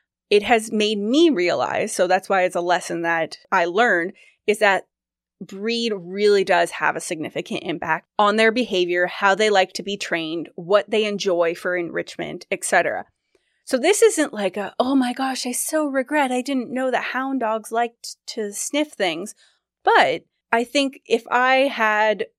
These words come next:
come to that realization sooner in my dog mom journey, in my dog mom life, realizing sooner that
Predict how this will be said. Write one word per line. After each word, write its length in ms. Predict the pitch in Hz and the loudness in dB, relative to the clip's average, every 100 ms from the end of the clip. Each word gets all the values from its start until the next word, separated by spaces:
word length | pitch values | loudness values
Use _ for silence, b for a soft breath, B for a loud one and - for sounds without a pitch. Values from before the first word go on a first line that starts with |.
| - | -20
come 360 | - 294 302 311 | -4 2 4 2
to 160 | 311 | 0
that 180 | 254 220 | 2 2
realization 720 | 226 226 220 202 196 - 196 | 2 2 2 0 -4 -4 -10
sooner 540 | - - 220 180 110 113 | -10 -6 -4 -4 -6 -8
in 160 | 208 190 | -6 -2
my 160 | 190 | -2
dog 340 | 185 180 180 - | 2 0 0 -6
mom 300 | - 190 180 | -6 -2 -2
journey, 400 | 170 180 160 - | -2 -4 -4 -8
in 80 | 180 | -6
my 140 | 185 185 | -4 0
dog 220 | 185 190 | 0 2
mom 240 | 185 180 | 0 0
life, 300 | 180 151 185 _ _ _ | 0 -2 -6 _ _ _
realizing 580 | 220 254 262 233 220 226 | 0 4 6 4 2 -6
sooner 500 | - - 247 233 196 | -10 -6 -4 -2 -2
that 340 | 190 190 185 | -2 0 0